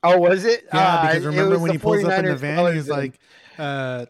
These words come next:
Speaker 1: And
Speaker 2: uh,
Speaker 1: I, I was gonna question you about, 'cause I'm not a huge football fan. I know you're, I know
Speaker 2: <laughs>
Speaker 1: my buddy, my buddy P G's dad is a huge forty-niners fan, but he's wearing the same colors. So I, I, I was gonna wait till we got to that point to see if he recognized the player, but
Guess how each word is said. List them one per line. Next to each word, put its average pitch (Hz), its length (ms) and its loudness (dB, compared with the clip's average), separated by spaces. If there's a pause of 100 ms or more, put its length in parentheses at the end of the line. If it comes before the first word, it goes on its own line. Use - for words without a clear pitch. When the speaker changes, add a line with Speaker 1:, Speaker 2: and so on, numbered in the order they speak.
(100)
Speaker 1:
And 175 100 -4
Speaker 2:
uh, 127 340 -2
Speaker 1:
I, 170 100 -2
I 185 40 2
was 185 100 -2
gonna 170 220 -6
question 190 520 -4
you 175 180 -6
about, 156 320 -10
'cause 156 160 -12
I'm 160 160 -8
not 180 180 -6
a 170 40 -12
huge 156 340 -10
football 139 500 -6
fan. 120 400 -14
I 127 120 -10
know 160 160 -4
you're, 147 300 -8 (140)
I 143 120 -8
know 165 300 -4 (220)
Speaker 2:
<laughs> 147 200 -20
Speaker 1:
my 156 180 -18
buddy, 175 400 -6 (120)
my 143 340 -12
buddy 165 280 -6
P 180 160 -16
G's 151 260 -16
dad 147 340 -6
is 127 140 -14
a 131 60 -10
huge 135 220 -12
forty-niners 135 680 -10
fan, 123 280 -14
but 127 100 -10
he's 139 160 -12
wearing 165 300 -8
the 143 100 -10
same 139 320 -12
colors. 135 520 -8 (400)
So 147 140 -6
I, 139 160 -4
I, 151 300 -6
I 139 280 -4
was 143 300 -14
gonna 151 160 -8
wait 143 200 -6
till 147 100 -14
we 135 100 -10
got 127 260 -8
to 120 60 -20
that 113 240 -14
point 127 300 -18
to - 60 -20
see - 140 -16
if 110 120 -14
he 127 100 -18
recognized 113 680 -16
the 101 60 -20
player, 95 420 -20
but 98 140 -20